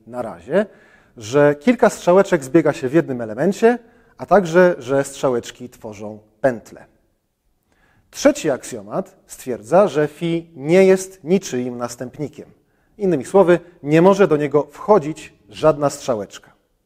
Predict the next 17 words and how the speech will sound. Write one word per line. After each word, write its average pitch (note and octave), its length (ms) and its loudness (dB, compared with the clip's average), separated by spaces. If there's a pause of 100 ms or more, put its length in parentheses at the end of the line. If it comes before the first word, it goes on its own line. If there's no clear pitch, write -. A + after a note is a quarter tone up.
(580)
Czwarty A3+ 440 2
aksjomat A#2+ 680 -10
zarządza, C3+ 800 -4
że C#3 380 0
można G#3 420 2
być F#3 220 0
następnikiem E3 760 -4 (140)
tylko G3+ 640 2
dla D3 200 2
jednej C3 580 -4
liczby. G#2 380 -20 (600)
Innymi B2+ 280 -10
słowy, C#3+ 480 0 (280)
w G2+ 80 -20
myśl A2 260 -18
tej C#3 160 2
reguły, F#3 420 4